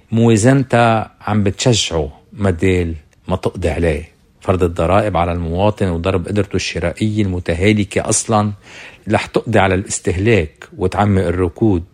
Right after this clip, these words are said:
وتزيد نسبة الفقر. أما فرض الضرائب على ما تبقى من قطاع الإنتاج، قطاع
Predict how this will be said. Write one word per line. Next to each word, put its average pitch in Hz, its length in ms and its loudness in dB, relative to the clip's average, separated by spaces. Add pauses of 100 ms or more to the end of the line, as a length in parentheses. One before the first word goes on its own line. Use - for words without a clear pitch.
(320)
وتزيد 98 420 0
نسبة 92 360 -2
الفقر. 85 400 -2 (440)
أما 92 160 -2
فرض 101 260 -2
الضرائب 90 580 0
على 90 200 0
ما 90 80 -2
تبقى 92 680 0 (240)
من 92 100 -6
قطاع 98 420 0
الإنتاج، 92 800 -2 (560)
قطاع 92 540 2